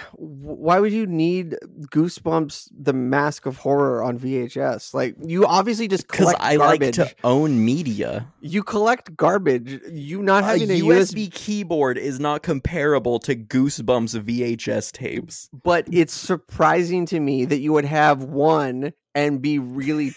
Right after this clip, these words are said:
Speaker 1: like,
Speaker 2: <laughs>
Speaker 1: offended that I would suggest you would have the other. Like,
Speaker 2: I'm, I'm
Speaker 1: oh.
Speaker 2: not offended. I'm, I'm,
Speaker 1: <laughs>
Speaker 2: I, I'm just very, very deadpan. Why would I need it?
Speaker 1: I, I,
Speaker 2: Why,
Speaker 1: to
Speaker 2: why
Speaker 1: pl-
Speaker 2: would I spend money on it?
Speaker 1: Oh,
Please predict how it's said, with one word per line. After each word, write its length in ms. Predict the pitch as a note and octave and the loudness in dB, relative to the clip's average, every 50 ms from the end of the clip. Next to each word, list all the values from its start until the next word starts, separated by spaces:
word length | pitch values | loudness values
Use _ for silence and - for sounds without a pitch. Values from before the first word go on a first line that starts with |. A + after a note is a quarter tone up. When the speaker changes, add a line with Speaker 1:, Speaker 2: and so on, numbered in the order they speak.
| - - | -6 -4
Speaker 1:
like, 220 | C#3+ C3+ C3 A#2 - - | -4 -2 -2 -2 -2 -2
Speaker 2:
<laughs> 60 | - | -2
Speaker 1:
offended 800 | C#3+ - - - E3 D#3 D#3 D#3 D3 C#3 B2+ B2 C3 - C3+ | -4 -4 -2 2 2 2 4 4 4 2 2 2 -2 -4 -2
that 80 | C3+ C3+ | -2 0
I 100 | C3+ C3+ | 0 0
would 220 | C#3 C3 B2 A#2+ | 0 -2 -4 -4
suggest 580 | - - D3+ B2 A2+ B2+ C#3 C3+ C3 - - - | -4 -6 -6 -6 -4 -4 -2 -2 -2 -4 -6 -4
you 80 | C#3+ C3+ | -4 -2
would 140 | C3 B2 | -2 -2
have 260 | C3 C3 C3+ C3+ B2+ C3 | -2 -2 -2 -2 -2 -2
the 160 | C3+ B2+ - - | -4 -4 -4 -2
other. 480 | - A#2+ A#2+ A#2+ A#2 A2 A2 B2 C3 - _ _ _ _ _ _ | -2 -2 -2 -2 -4 -6 -8 -10 -12 -12 _ _ _ _ _ _
Like, 260 | - C#3 C3 B2 - - F#3+ - | -4 -2 -2 -2 -4 -8 -12 -8
Speaker 2:
I'm, 100 | G3+ A3 | -8 -8
I'm 60 | - - | 0 2
Speaker 1:
oh. 120 | G3+ - | 4 4
Speaker 2:
not 140 | - F4 B3+ | 4 4 2
offended. 680 | F3 - - - - E3+ A3+ G4+ D4+ F3+ C#3+ B2+ B2 | 2 -2 -2 0 2 2 2 2 0 0 0 0 0
I'm, 200 | A#2+ - D#3 D#3 - | -2 -4 -4 -6 -4
I'm, 160 | - D3+ E3 | -2 0 0
Speaker 1:
<laughs> 140 | C3+ - - D3 | 0 0 0 0
Speaker 2:
I, 160 | D3 D#3 D3+ - | 0 0 0 0
I'm 160 | D#3 D#3+ E3 E3 | 0 -2 0 -2
just 180 | E3 E3 D#3+ | -4 -6 -4
very, 160 | - F3+ E3 | -4 -4 -2
very 260 | D3 F3 F3+ E3+ D#3 D3+ | -2 -2 -2 -2 -2 -2
deadpan. 500 | D3+ D3+ F3 A3+ A#3 - - C#3+ C3 B2 | 0 -2 -2 -2 -2 -4 -4 -2 -2 -2
Why 160 | A#2+ B2 A#2+ C3+ | 0 0 2 2
would 160 | C#3+ D#3 D#3 | 2 2 0
I 120 | D#3 D3+ | 0 -2
need 260 | B2 A#2 C3 G3 E3+ | -2 -4 -6 -6 -8
it? 180 | - - - - _ _ _ _ _ _ _ _ _ _ - - - | -10 -10 -12 -14 _ _ _ _ _ _ _ _ _ _ -18 -14 -12
Speaker 1:
I, 320 | - F#3 G#3 D4 D4+ - - - | -10 -8 -8 -8 -8 -8 -6 0
I, 100 | D#3 G3+ | 2 2
Speaker 2:
Why, 140 | C3+ C#3 D3+ | 4 4 2
Speaker 1:
to 100 | D3+ C3+ | 2 2
Speaker 2:
why 160 | C3 C3 C#3 | 2 2 2
Speaker 1:
pl- 80 | D3 D#3 | 2 2
Speaker 2:
would 80 | D#3+ | 0
I 120 | D#3 D#3 D3+ | 0 0 0
spend 340 | D3 - - D3 D3 D3+ C3+ | -2 -4 -6 -6 -6 -4 -4
money 280 | B2 C#3 F3+ C#3 - | -4 -6 -6 -8 -10
on 180 | - - - - | -12 -14 -14 -14
it? 180 | - - - - _ _ _ _ _ _ _ _ _ _ _ _ _ _ _ _ | -16 -16 -18 -20 _ _ _ _ _ _ _ _ _ _ _ _ _ _ _ _
Speaker 1:
Oh, 140 | F3+ F3 - | 0 0 0